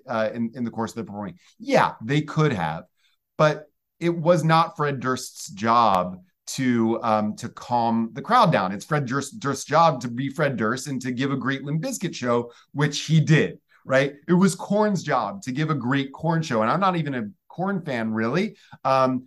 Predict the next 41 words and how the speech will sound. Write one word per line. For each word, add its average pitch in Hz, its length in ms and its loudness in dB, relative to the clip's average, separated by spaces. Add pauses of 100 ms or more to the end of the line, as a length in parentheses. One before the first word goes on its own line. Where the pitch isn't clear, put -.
(140)
but 143 140 4
I 151 180 6
watched, 185 540 2
you 165 120 0
know, 160 60 2
the 143 100 -2
footage 175 300 -2
of 151 80 -4
their 143 100 0
concert, 160 360 0
and 127 100 0
I, 165 160 0 (160)
and, 143 240 -4
and 143 220 -4
I 147 80 0
turned 170 280 -4
to 143 300 0
Adira, 147 400 -4
my 127 140 -2
wife, 135 260 -2
who 143 80 -6
I 127 80 2
was 113 140 -6
watching - 260 -8
with, 131 120 -12
and 110 100 -14
saying, 123 240 -6 (180)
like, 131 300 0 (320)
"Korn 311 480 -2
did 208 280 2
their 208 240 4
job 147 600 2
in 147 160 -6
that 160 180 0
concert. 175 480 -4
They - 140 -6
put 262 160 -2
on 180 140 2
a 117 40 -2
great 117 800 -2
show. 147 640 2